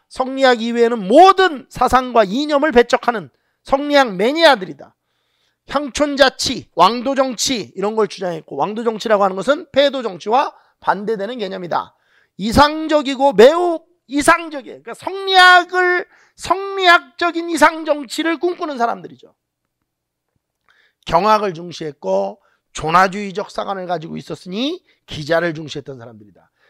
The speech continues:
이 사람들이 등장하면서 결국 밥그릇 싸움이 벌어지는데, 이 밥그릇 싸움을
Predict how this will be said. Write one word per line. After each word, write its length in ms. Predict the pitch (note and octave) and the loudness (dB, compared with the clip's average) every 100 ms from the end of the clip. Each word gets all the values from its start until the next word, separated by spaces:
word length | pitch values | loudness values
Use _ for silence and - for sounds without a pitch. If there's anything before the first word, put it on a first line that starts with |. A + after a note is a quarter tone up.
| _ - | _ -14
이 100 | G3+ | -2
사람들이 680 | C4 B3+ A#3+ A3+ A#3 G#3+ - | 0 0 -2 -10 -10 -14 -16
등장하면서 1040 | F#3 G3 G3+ G3 A#3 G#3 F#3 A#3 C4 C#4+ | -16 -10 -10 -8 -12 -12 -10 -8 -8 -10
결국 500 | - E3 F3+ C#4+ - _ _ | -12 -12 -8 -8 -10 _ _
밥그릇 460 | - F3+ - G#3+ F#3+ | -4 -4 -4 -6 -6
싸움이 600 | - - E3+ E3 E3 F#3+ | -4 -2 -2 -4 -10 -14
벌어지는데, 800 | - D#3 E3 C#3+ B2+ D#3+ D#3+ F#2 _ _ _ | -10 -8 -8 -10 -14 -10 -10 -12 _ _ _
이 140 | E3+ | -16
밥그릇 480 | E3+ - G#3+ - F3+ | -12 -10 -8 -8 -10
싸움을 640 | - B3 A#3 G3 G#3+ C#4 | -6 0 0 -2 -6 -8